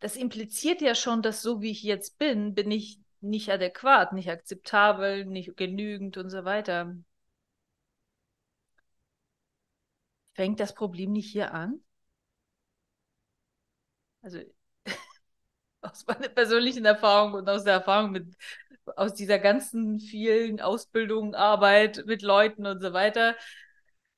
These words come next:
sage ich, das ist einfach so. Die Akzeptanz vor dem, also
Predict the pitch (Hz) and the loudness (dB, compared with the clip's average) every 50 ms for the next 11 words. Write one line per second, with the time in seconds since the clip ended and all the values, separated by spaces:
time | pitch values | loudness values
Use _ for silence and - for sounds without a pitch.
0 | _ _ _ _ - - 226 226 226 233 233 208 208 214 208 220 214 - - - | _ _ _ _ -10 -6 -6 -4 -4 -6 -6 -8 -4 -4 -4 -4 -4 -8 -10 -10
1 | 226 214 - - 202 196 196 180 165 160 165 - - 180 165 165 165 180 - _ | -10 -10 -10 -10 -8 -6 -6 -4 -4 -6 -6 -6 -10 -8 -8 -8 -10 -12 -14 _
2 | _ _ _ _ _ _ _ _ _ _ _ 226 - - 202 - - - 208 - | _ _ _ _ _ _ _ _ _ _ _ -4 -4 -4 -4 -6 -12 -14 -14 -14
3 | - - 202 233 247 262 - - 202 185 175 185 214 226 240 240 214 - _ _ | -12 -10 -8 -8 -8 -8 -10 -8 -8 -8 -6 -6 -6 -6 -6 -6 -8 -10 _ _
4 | _ _ _ _ _ _ _ _ _ _ - 190 202 | _ _ _ _ _ _ _ _ _ _ -8 -6 -6